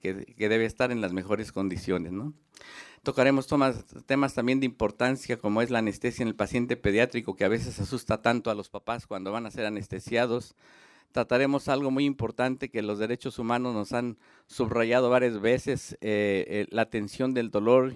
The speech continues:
y, y evitar el sufrimiento también a, a nuestros pacientes en el periodo perioperatorio, desde antes de ser operados, en el transoperatorio y después de la cirugía les pasamos visita,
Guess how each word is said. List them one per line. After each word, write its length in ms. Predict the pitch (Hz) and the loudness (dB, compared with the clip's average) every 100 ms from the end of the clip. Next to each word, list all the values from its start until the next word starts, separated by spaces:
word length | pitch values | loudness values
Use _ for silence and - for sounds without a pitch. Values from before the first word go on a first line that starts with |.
| - | -10
y, 280 | 104 107 101 | -6 -4 -2
y 100 | 107 | 0
evitar 320 | 107 107 127 | 0 0 0
el 80 | 120 | 0
sufrimiento 800 | 117 107 113 113 123 120 123 107 _ _ _ _ _ | -2 -6 -2 0 -2 -2 -4 -6 _ _ _ _ _
también 320 | 117 123 127 | -4 -2 -2
a, 320 | 127 107 107 | -4 -4 -4
a 40 | 110 | -2
nuestros 600 | 110 101 113 90 - - | -4 -4 -6 -6 -10 -6
pacientes 640 | 104 - 127 131 117 104 | -6 -2 -2 -2 -2 -4
en 100 | 110 | -4
el 80 | 104 | -4
periodo 600 | - 104 117 120 117 98 _ _ _ _ _ - | -2 0 2 2 2 -2 _ _ _ _ _ -2
perioperatorio, 960 | 113 107 - 110 107 - 147 139 143 | 0 2 0 0 0 2 2 4 2
desde 320 | 143 117 110 123 | 2 -2 0 -2
antes 220 | 120 113 | -2 -4
de 100 | 101 | -4
ser 160 | 123 | 0
operados, 720 | 117 - 107 131 147 139 139 127 | 0 0 0 2 2 0 -4 -4
en 100 | 101 | -6
el 120 | 95 | -4
transoperatorio 1000 | 107 101 - 87 101 101 - 147 143 147 | -4 -6 -6 -4 -2 0 0 -2 0 -4
y 140 | - 107 | -4 -4
después 420 | 107 - 135 139 | -4 -4 -4 -2
de 120 | 127 | -2
la 280 | 107 101 87 _ _ _ _ - | 2 0 0 _ _ _ _ -8
cirugía 640 | 147 135 - 165 175 202 | 0 2 0 0 0 0
les 220 | 135 110 | -2 -4
pasamos 460 | 117 107 123 131 113 | -2 -2 0 -2 -2
visita, 640 | 107 139 143 - 117 104 | -6 -6 -6 -4 -6 -6